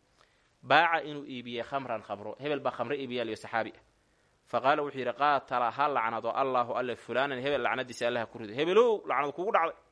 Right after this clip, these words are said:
kaar kugu dhacday. Alam yaclam, miyuunan ogeyn, anna Rasuulallahi, rasuulkii Alle sallallahu alayhi wasallam, qaala inuu yidhi,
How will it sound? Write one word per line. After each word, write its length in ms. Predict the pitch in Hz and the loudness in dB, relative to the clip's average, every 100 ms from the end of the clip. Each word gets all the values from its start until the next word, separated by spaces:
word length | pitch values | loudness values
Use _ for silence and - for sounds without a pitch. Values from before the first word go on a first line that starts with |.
| _ _ _ | _ _ _
kaar 140 | 165 170 | 2 2
kugu 180 | 202 247 | 0 0
dhacday. 240 | 160 - _ _ _ _ _ _ - | -2 -4 _ _ _ _ _ _ 2
Alam 220 | 160 202 | 4 4
yaclam, 300 | 185 180 202 | 4 4 2
miyuunan 320 | 190 202 185 170 | -2 -2 -2 -2
ogeyn, 220 | 185 170 | -2 -2
anna 220 | 175 160 | 0 2
Rasuulallahi, 520 | 147 - 156 160 143 | 0 0 2 4 4
rasuulkii 400 | 131 - 156 143 | 2 -2 -4 2
Alle 140 | 135 131 | 2 2
sallallahu 360 | 147 147 139 127 | 2 4 4 4
alayhi 200 | 127 123 | 2 -2
wasallam, 400 | - 147 131 123 | 0 2 2 4
qaala 220 | 139 147 | 4 4
inuu 200 | 143 190 | 2 -2
yidhi, 320 | 139 113 98 | -2 -4 -6